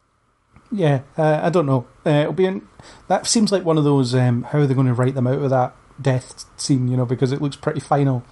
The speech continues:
They, it, it's pretty clear they don't have time to get to the other plane.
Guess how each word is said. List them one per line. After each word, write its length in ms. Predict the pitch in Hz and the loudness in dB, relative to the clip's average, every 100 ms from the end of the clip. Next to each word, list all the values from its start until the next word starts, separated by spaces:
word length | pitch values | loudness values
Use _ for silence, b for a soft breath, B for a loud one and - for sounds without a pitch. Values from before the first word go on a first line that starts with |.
| B B B - | B B B -2
They, 180 | 156 - - - | -2 -2 -14 -2
it, 220 | 156 156 | -2 -2
it's 140 | 170 - | -6 -2
pretty 200 | 180 156 | -2 -2
clear 260 | - 151 | 0 0
they 120 | 131 | 2
don't 160 | 143 151 | 0 0
have 120 | 135 | -2
time 220 | - 143 | 0 -2
to 80 | 143 | 0
get 160 | 131 131 | -4 -6
to 100 | 123 | -4
the 80 | 123 | -2
other 140 | 123 | -2
plane. 420 | - 120 117 139 | -4 -6 -4 -6